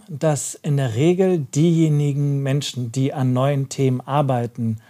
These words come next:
dass man die sich doch klassischerweise gerne in seinen Vorstand, seine Geschäftsleitung oder Ähnliches holt, weil dort passiert the magic,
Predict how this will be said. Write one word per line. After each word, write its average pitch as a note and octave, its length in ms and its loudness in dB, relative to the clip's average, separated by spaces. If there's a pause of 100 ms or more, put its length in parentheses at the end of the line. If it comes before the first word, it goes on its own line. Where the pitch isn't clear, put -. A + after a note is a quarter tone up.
(380)
dass C#3+ 280 -4
man C3+ 180 0
die E3+ 140 2
sich E3 160 0
doch C#3 220 -4
klassischerweise D3 920 -2
gerne D#3 560 2
in C#3+ 160 -2
seinen A#2+ 240 -2
Vorstand, E3 600 0
seine B2+ 200 -4
Geschäftsleitung D3+ 840 0
oder B2 180 -6
Ähnliches F#3 460 -2
holt, A3 200 2 (320)
weil C#3+ 360 4
dort D3 520 2
passiert F#3+ 600 2 (1120)
the B2 60 2
magic, D#3+ 600 2